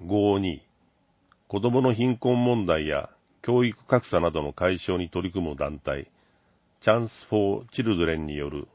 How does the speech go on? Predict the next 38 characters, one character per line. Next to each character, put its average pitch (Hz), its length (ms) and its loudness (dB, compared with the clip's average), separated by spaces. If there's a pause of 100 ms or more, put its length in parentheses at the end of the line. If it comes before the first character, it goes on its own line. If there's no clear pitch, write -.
(140)
ト 117 200 0
ー 107 40 -4
ク 113 160 -2
イ 98 40 0
ベ 82 140 0
ン 69 80 -10
ト 62 120 -12
で 62 120 -20
す。 - 40 -20 (1040)
日 110 300 -2
時、 71 200 -10 (680)
三 120 200 4
月 87 140 0 (280)
十 101 240 0
二 101 120 0
日 90 280 -2
日 90 340 -4
曜、 76 200 -2 (500)
十 120 300 0
四 85 160 4
時 78 120 -8
か 73 120 -2
ら 71 260 -4
十 107 260 -2
五 82 140 0
時 73 160 -10
三 92 260 2
十 85 140 -6 (120)
分。 65 160 -14 (920)
場 85 140 2
所、 101 260 -2 (540)
中 120 200 0
央 117 260 2
図 104 120 -2
書 92 160 -2
館。 69 180 -2 (880)
定 107 300 2
員、 98 300 -2